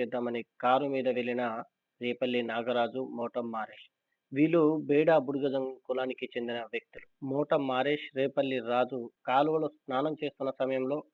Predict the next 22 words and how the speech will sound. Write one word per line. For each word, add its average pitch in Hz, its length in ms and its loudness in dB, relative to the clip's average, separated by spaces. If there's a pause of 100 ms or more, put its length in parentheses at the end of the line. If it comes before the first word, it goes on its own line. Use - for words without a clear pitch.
అక్కడ 131 260 -2
నుండి 135 300 -2
మేకల 131 480 0
మంద 139 240 -2
వచ్చి 127 440 -2 (100)
కారు 131 260 4
మీద 143 180 -4 (140)
కాలు 131 280 2
వేసిన 131 320 -4
దృశ్యాన్ని 135 580 -4 (120)
చూసిన 123 260 -4
రాజు, 117 380 0 (540)
మేకల 151 380 4
కాపరి 143 680 2 (180)
అయిన 135 200 2
యాదవుల 135 600 4
కులానికి 135 440 -2 (100)
చెందిన 127 280 -4
వ్యక్తికి 123 680 -2 (420)
మేకలను 170 520 6
గద్దించమని 139 720 0
చెప్పగా, 139 420 2